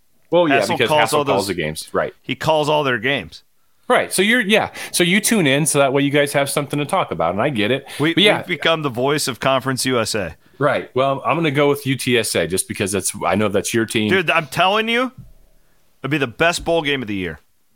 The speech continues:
Speaker 1: Could be. It could be.
Speaker 2: Two
Speaker 1: Very well could
Speaker 2: ten-win
Speaker 1: be.
Speaker 2: teams, conference champions, and they get buried on a Friday afternoon at three o'clock.
Speaker 1: Oh, wow,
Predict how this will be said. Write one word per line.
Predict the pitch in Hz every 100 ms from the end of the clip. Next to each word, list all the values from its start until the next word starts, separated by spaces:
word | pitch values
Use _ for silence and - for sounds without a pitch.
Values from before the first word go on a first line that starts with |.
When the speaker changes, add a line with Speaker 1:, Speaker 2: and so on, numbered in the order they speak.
| _ - - -
Speaker 1:
Could | - 180
be. | 262 190 - _ _ _
It | 143
could | - 165
be. | 180 170 - - - - - - - -
Speaker 2:
Two | - 180
Speaker 1:
Very |
well |
could | -
Speaker 2:
ten-win | 185 185 190 190
Speaker 1:
be. | 123
Speaker 2:
teams, | 175 160 160 147
conference | - 151 156 165 143
champions, | - 147 139 143 139 123
and | 120
they | 117
get | 123 104
buried | 127 127 135
on | 127 110
a |
Friday | - - 123 127 123
afternoon | 117 110 107 110
at | 107 -
three | - 117 123
o'clock. | - 92 90 73 - - _ -
Speaker 1:
Oh, | 110 95 - - 80
wow, | 82 85 82